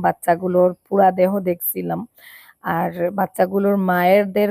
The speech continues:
কান্না দেখে মানে আমি নিজের ছেলেকেই বুকে জড়িয়ে ধরে কান্না করছিলাম, এরকম একটা অবস্থা। মানে একজন মা, মা হিসাবে অন্য একজন মায়ের কষ্ট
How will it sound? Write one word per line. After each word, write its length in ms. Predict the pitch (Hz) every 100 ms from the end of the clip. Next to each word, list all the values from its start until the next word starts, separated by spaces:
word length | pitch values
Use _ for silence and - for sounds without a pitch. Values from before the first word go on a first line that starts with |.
| -
কান্না 340 | 214 214 214 214
দেখে 360 | 202 185 214 196
মানে 180 | 190 170
আমি 240 | 165 175 180
নিজের 340 | 185 185 214 202
ছেলেকেই 480 | 208 208 202 247 214
বুকে 300 | 185 - 196
জড়িয়ে 300 | 190 185 196
ধরে 180 | 190 190
কান্না 320 | - 180 180
করছিলাম, 540 | - 175 160 165 156 170
এরকম 360 | 185 185 190 196
একটা 200 | 190 190
অবস্থা। 420 | 165 175 - - 165 - _ _ - - -
মানে 160 | - 254 247
একজন 280 | 208 240 240
মা, 180 | 214 190 208
মা 160 | 196
হিসাবে 360 | 196 202 220 202
অন্য 160 | 196 180
একজন 300 | 190 190 208
মায়ের 380 | 185 175 185 190 190
কষ্ট 320 | 202 190 -